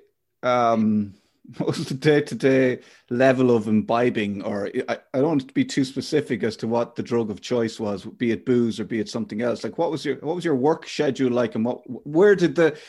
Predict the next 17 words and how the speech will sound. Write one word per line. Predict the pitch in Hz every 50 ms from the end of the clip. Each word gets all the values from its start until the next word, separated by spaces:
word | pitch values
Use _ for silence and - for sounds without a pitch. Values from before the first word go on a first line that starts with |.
| - _
social | - - - - 180 180 185 180 - - 156 147
life, | 143 143 143 143 143 135 139 - _ _ _ _ _ _ _ _ _ _ -
work | 123 127 147 151 151 - -
life | 131 131 131 123 - - - - _ _ _ _ _ _ _ _ _ _ _ _ -
meet? | 139 123 139 160 156 123 - - - 95 -
Was | 120 120 120 123
it, | 127 123 120
like, | 139 131 120 120 - - _ _ _ _ -
all | 147 143 151 147 135
the | 139
time? | 135 - - 151 156 165 180 185 185 180 165
Was | 139 127 120
it | 120
just | - 139 131 -
kind | 143 131 127
of | 123
like | 120 127 - - - _